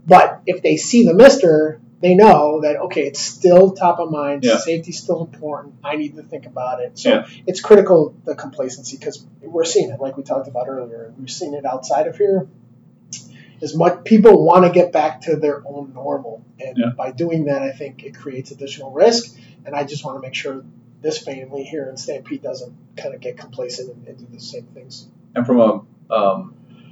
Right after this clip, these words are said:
Speaker 2: <clears throat> you know, we're not doing, we're, we're, we're not, obviously we're not doing this for competitive advantage, but, uh, we have had in recent weeks plants close.
Speaker 1: Mm-hmm.
Speaker 2: Um,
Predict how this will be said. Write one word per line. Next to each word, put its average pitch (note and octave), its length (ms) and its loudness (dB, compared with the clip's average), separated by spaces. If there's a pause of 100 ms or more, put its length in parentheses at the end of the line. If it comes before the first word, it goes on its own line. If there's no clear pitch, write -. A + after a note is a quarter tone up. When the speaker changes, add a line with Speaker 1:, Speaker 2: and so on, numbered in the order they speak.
(680)
Speaker 2:
<clears throat> - 160 -4
you - 120 4
know, - 180 4
we're G2+ 60 -2
not B2 220 2
doing, A2 160 0
we're, G#2+ 160 -2 (100)
we're, A2+ 160 -12 (180)
we're A2+ 80 -10
not, A2+ 160 -8
obviously G2+ 380 -8
we're F#2+ 60 -20
not F#2 200 -12
doing F#2 160 -20
this - 120 -20
for - 120 -20
competitive - 460 -10
advantage, F#2+ 560 -14
but, F2 180 -14 (180)
uh, F#2 220 -10
we F#2+ 120 -14
have G2 200 -2
had F#2 320 0
in G2 220 -12
recent G2 340 -14
weeks G2 220 -18
plants - 320 -20
close. C3 640 0
Speaker 1:
Mm-hmm. - 920 -20
Speaker 2:
Um, F#2 680 -2